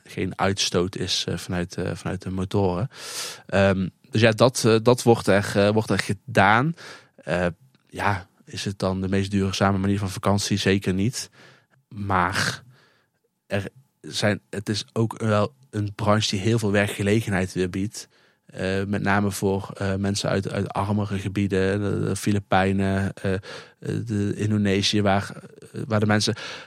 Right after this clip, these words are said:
vaak wordt er ook dan over cruise gezegd van, ja, de, de soort van moderne slavernij. Hoe die mensen hard moeten werken. Maar als je die mensen zelf spreekt, ook buiten, ze hoeven dan niet per se van de rederij te zeggen,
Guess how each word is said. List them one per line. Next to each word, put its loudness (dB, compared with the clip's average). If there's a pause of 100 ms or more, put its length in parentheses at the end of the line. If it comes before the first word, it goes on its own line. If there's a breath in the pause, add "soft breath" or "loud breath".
vaak 2
wordt -2
er 2
ook 4
dan 6
over 4
cruise 4
gezegd -2
van, 4
ja, 6
de, -6
de -8
soort 2
van 2
moderne 4
slavernij. 2 (600)
Hoe -16
die -6
mensen 0
hard 2
moeten -2
werken. 2
Maar -2
als 2
je 0
die 4
mensen 2
zelf 4
spreekt, 0
ook 4
buiten, 6
ze -4
hoeven 2
dan 2
niet 2
per 2
se -4
van -2
de -2
rederij 2
te 0
zeggen, 0